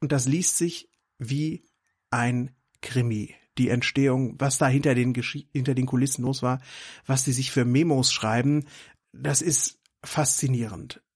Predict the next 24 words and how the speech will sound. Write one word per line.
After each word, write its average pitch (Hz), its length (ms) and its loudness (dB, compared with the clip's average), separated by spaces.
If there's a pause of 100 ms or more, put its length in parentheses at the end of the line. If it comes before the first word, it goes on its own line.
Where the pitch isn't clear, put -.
Ich 135 140 -10
bin 160 240 2
jemand, 147 280 2
der 139 120 2
dokumentarische 151 1000 0
Sachen 147 360 -2
sowohl 127 300 0
als 123 280 -4
Buch 185 240 -4
als 139 220 -2
auch 127 100 0
als 127 160 -2
Film 151 340 -2
sehr, 160 540 2
sehr 143 540 -2 (100)
gerne 147 680 0 (180)
konsumiert. 139 560 0 (400)
Und - 160 -2
das 160 160 4
ist - 140 -2
einfach 131 420 -4
der - 180 -4
absolute 131 420 -4
Hit. - 340 -10